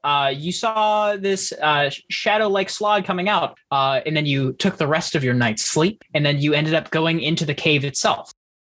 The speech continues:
When you went into the cave, you had Snark lead you through, and Snark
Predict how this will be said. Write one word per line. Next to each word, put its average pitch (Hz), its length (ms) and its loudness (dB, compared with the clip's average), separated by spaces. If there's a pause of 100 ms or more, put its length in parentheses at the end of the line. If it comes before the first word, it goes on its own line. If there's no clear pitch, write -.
(200)
When 165 180 2
you 165 80 2
went 165 180 2
into 180 200 -2
the 156 80 0
cave, 175 320 0
you 165 140 0
had 139 160 0
Snark 165 440 0
lead 147 320 0
you 151 220 2
through, 151 520 0 (240)
and 143 540 0
Snark - 560 -2